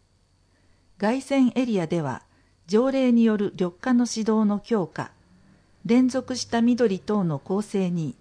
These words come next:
指導を図っている。国分寺駅北口広場整備の防犯対策について、交番の機能的設置と運用、防犯カメラの設置を。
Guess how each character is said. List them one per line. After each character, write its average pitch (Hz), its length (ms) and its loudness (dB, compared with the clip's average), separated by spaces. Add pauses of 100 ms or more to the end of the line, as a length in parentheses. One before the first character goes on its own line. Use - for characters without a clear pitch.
(240)
指 - 160 -6
導 190 100 0 (200)
を 202 120 -4
図 208 80 -6 (120)
っ 202 80 -6
て - 220 -10
い 139 140 -6
る。 123 180 -14 (1400)
国 269 300 -4
分 269 240 0
寺 233 200 -2
駅 - 380 -8 (100)
北 - 240 -2
口 254 260 0
広 226 280 0
場 139 140 -6
整 240 280 2
備 175 140 -4
の 127 240 -4 (240)
防 240 200 2
犯 262 260 2
対 240 220 -2
策 175 280 -6
に 151 140 -2
つ - 160 -8
い 156 100 -4
て、 - 300 -10 (920)
交 254 240 0
番 240 280 4
の 208 300 0
機 - 160 -4
能 269 180 2
的 254 200 -8
設 220 260 -4
置 - 180 -10
と 202 240 -2
運 202 240 2
用、 165 380 -2 (400)
防 254 220 0
犯 262 240 0
カ 247 140 -2
メ 226 140 2
ラ 180 120 -2
の 147 100 -4
設 143 300 -10
置 185 200 -6
を。 165 200 -8